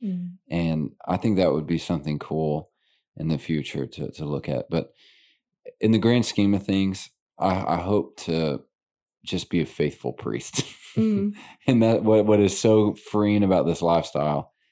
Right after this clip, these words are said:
Speaker 2: is I can work on that right now.
Speaker 1: Mm-hmm.
Speaker 2: You know, I, I don't have to wait till I get a specific title or a parish or something like that.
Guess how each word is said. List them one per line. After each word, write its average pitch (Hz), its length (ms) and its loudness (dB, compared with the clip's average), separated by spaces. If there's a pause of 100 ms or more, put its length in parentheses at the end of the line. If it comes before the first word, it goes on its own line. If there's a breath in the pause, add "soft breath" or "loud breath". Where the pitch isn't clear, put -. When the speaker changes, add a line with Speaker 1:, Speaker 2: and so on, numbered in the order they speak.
(160)
Speaker 2:
is 76 100 -4
I 87 120 0
can 82 160 -4
work 85 200 -2
on 80 120 -4
that 73 180 -6
right 78 320 -2
now. 73 340 -6
Speaker 1:
Mm-hmm. 196 340 0 (140)
Speaker 2:
You 85 100 -2
know, 87 140 4
I, 76 280 0
I - 20 -2
don't 85 320 -4
have 85 200 -6
to 80 100 -2
wait 78 260 -2
till 76 380 -4 (440)
I 85 100 -6
get 78 120 -2
a 80 60 -4
specific - 500 -8
title 73 600 -2
or 71 180 -4
a 67 40 -6
parish 73 600 -6
or - 80 -14
something 76 340 -8
like 73 220 -8
that. 71 300 -6